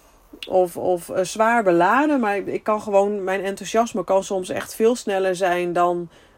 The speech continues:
dan het leven zelf, zeg maar. Ehm, en in die fase zit ik nu ook. Dus die komt er ook nog even bij. Dan denk ik, "Ja, ik heb hem helder en ik wil het doen en we gaan het zo."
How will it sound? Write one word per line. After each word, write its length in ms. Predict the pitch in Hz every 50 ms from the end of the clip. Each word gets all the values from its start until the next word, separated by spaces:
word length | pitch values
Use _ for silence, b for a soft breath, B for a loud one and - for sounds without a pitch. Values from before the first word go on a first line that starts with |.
| b b
dan 140 | 170 165 180
het 100 | 175 165
leven 380 | 170 180 180 202 190 - 180
zelf, 360 | - - 202 190 170 170 156
zeg 180 | - - 175 170
maar. 260 | 185 190 214 262 330 392 403 - B B B B B B B B B B B -
Ehm, 320 | - 180 175 175 175 180
en 260 | 180 180 190 190 180 -
in 160 | 175 185 180
die 160 | 175 214 214
fase 380 | - - 196 190 202 214 202 196
zit 180 | 202 196 180
ik 60 | 185
nu 200 | 170 170 175 -
ook. 280 | - 165 185 226 277 285
Dus 100 | 269 220
die 120 | - 202
komt 240 | - - 185 180 165
er 80 | 175 -
ook 140 | 123 208 233
nog 120 | 247 233
even 180 | 240 240 233 220
bij. 80 | 233
Dan 100 | 233 220
denk 140 | 202 185 180
ik, 60 | 196
"Ja, 60 | 175
ik 80 | 170 -
heb 100 | 185 180
hem 80 | 185 180
helder 340 | 202 233 247 254 233 214
en 80 | 190 175
ik 80 | 165 156
wil 160 | 170 165 160
het 100 | 160 160
doen 180 | 226 254 247
en 80 | 220 180
we 60 | 170
gaan 140 | 165 - 175
het 100 | 165 165
zo." 280 | - 247 247 240 240